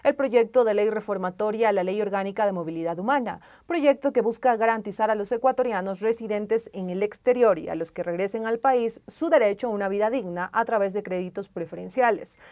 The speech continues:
acceso a préstamos para vivienda, fomento productivo, apoyo a emprendimientos, contratos de inversión y acceso al sistema financiero.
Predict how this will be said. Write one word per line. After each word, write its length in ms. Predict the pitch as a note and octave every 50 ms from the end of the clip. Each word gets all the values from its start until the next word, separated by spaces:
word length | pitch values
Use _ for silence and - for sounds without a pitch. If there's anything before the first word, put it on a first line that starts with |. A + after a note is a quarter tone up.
| - _
acceso 340 | - F#3 - - F3+ - G3
a 40 | F#3+
préstamos 540 | F#3+ B3 B3 B3 B3 - A3 F#3+ F3+ F3 -
para 220 | - F3+ F3 E3+
vivienda, 540 | F3 F#3 F#3+ G#3+ B3 B3+ A#3 A3 E3+ F3+ -
fomento 420 | - - F#3 F3+ F#3 F#3+ F#3+ G#3
productivo, 680 | - F#3+ F3+ F3 F3 E3+ - B3+ C4 A3+ E3 D#3 D3+ - - - - _
apoyo 380 | - F#3 - F#3+ F#3+ G3 G3+ G3+
a 20 |
emprendimientos, 840 | F#3+ F#3 G#3 A3 A#3+ C#4 C#4 D4 C4 A3+ G3+ F3+ - F3+ F3 - -
contratos 500 | - F3+ F3 F3 F#3+ G#3 A3 G#3+ A#3+ A#3
de 60 | B3
inversión 580 | B3 A#3+ B3 A#3 A#3+ - C#4 C4 A3+ G#3 G#3+ G#3+
y 120 | - A3 B3+
acceso 440 | B3 A#3 - - G3 F#3 F3+ - G3
al 120 | F#3+ F#3+
sistema 540 | - G#3+ G3+ - - F3 E3+ E3+ E3 E3 -
financiero. 640 | - - G#3 F#3+ F#3 F#3 F3+ - - - - - F#3+